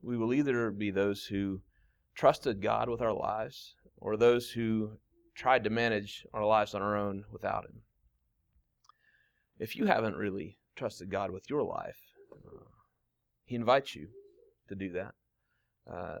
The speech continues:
to start right now, uh, today, doing that. God cares for you, and He stands waiting to bless you beyond measure. He's demonstrated His love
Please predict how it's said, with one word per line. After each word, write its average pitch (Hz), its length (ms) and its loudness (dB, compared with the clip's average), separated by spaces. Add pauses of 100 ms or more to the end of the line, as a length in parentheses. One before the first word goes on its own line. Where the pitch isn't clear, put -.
(120)
to 104 100 -12
start 123 340 4 (380)
right 104 220 -4
now, 113 360 -4 (220)
uh, 92 180 -16
today, 107 400 0
doing 107 320 -4
that. - 200 -18 (680)
God 135 320 8
cares 117 460 0
for 90 140 -10
you, 85 200 -16 (180)
and 98 120 -10
He 95 60 -8
stands 120 760 -4
waiting 110 460 2
to 95 80 -4
bless 104 360 -2
you 92 120 -10
beyond 92 320 -8
measure. - 420 -12 (120)
He's 98 180 -14
demonstrated 147 480 4
His 120 160 0
love 87 280 -8